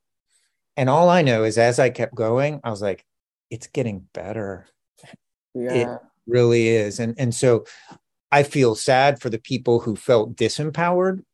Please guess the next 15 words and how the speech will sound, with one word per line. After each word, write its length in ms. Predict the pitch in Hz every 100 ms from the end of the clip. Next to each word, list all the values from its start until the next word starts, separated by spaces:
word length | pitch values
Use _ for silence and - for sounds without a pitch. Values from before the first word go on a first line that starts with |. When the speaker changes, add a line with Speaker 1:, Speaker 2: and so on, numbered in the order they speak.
| _
Speaker 1:
by 160 | 196 190
that. 320 | 196 202 208 _ _ _ - -
Speaker 2:
Yeah. 220 | 151 135
Speaker 1:
But, 140 | 131 120 - _ _ _ -
and 160 | 139
they 100 | 139
can 160 | 139 143
be 140 | 127 117
loud 360 | 107 101 98
voices, 640 | 104 101 - 170 170 170 _ _ _ _ _ -
but 120 | 147
it 80 | 143
wasn't 340 | 175 190 160
most 260 | 131 127 -
people. 520 | 143 139 110 107